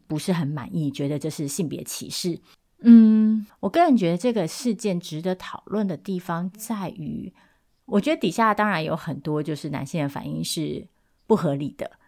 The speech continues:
但另外一方面，嗯，有一些对于这个 po 文者的支持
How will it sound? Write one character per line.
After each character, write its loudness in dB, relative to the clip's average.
但 2
另 -2
外 0
一 -2
方 -2
面， -2
嗯， -2
有 2
一 2
些 -2
对 0
于 -4
这 -4
个 -2
po 8
文 2
者 -2
的 -8
支 -6
持 -10